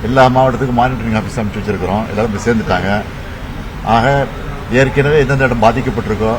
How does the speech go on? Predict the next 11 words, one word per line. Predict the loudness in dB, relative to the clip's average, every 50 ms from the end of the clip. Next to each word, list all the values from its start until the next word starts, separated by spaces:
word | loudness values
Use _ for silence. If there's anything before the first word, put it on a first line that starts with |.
| -4 -6 -8 -10 -10 -10 -10 -10 -10 -4 -4
அந்தந்த | 0 0 2 2 2
இடத்துல | 2 2 0 0 0 0 0 0
உஷாரா | 0 0 2 4 4 4 4
இருந்து | 2 2 0 -2 -2
கவனிக்கணும்னு | -2 0 0 0 0 0 0 -2 -2 -2
சொல்லி | -4 -2 0 0 -2 -2 -2 -6
உத்தரவு | -4 -2 0 0 0
போட்டிருக்கோம். | -2 -2 -2 -2 -2 -2 -2 -2 -4 -4 -6 -8 -8 -8 -8 -10 -10 -8 -8 -8 -8 -8 -8 -8 -8 -8 -8 -4 -2
மின் | -2 -2 -2 -2 -2
கம்பிகள் | -2 -2 0 0 2 2 2 0 0 -4 -6 -6 -4
எங்கெங்க | -2 -2 0 0 2 2